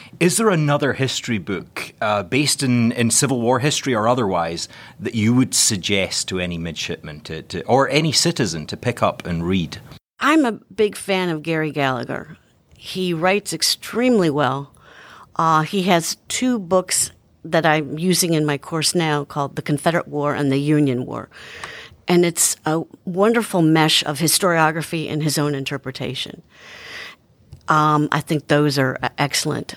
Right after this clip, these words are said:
Speaker 2: Uh, I'm a big fan of William Cooper, who was at L S U for years. He has probably the definitive biography of, of Jefferson Davis, and it paints a very different portrait than many of these midshipmen would,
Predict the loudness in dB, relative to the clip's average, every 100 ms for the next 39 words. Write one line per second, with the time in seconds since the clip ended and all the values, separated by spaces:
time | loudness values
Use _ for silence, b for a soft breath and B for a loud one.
0 | -8 -2 0 2 -2 -2 0 0 -2 -4
1 | -4 -4 -2 -2 0 0 2 4 2 -2
2 | -4 0 2 2 0 -4 -4 -4 -4 -4
3 | -4 -6 -2 0 0 -2 -2 -4 -4 -6
4 | -6 -6 -6 -8 B B B B B B
5 | -2 0 2 2 0 0 2 2 2 0
6 | 0 -2 -4 2 2 2 2 2 4 4
7 | 0 -4 -4 0 0 -2 -6 -2 0 0
8 | 0 0 0 -2 -4 -8 -6 -8 -4 -2
9 | -2 -2 -2 2 2 2 0 -2 -2 -4
10 | -6 -8 -8 -12 -14 B B B B 0
11 | 4 6 4 2 0 -2 0 0 0 0
12 | 0 -2 -4 -6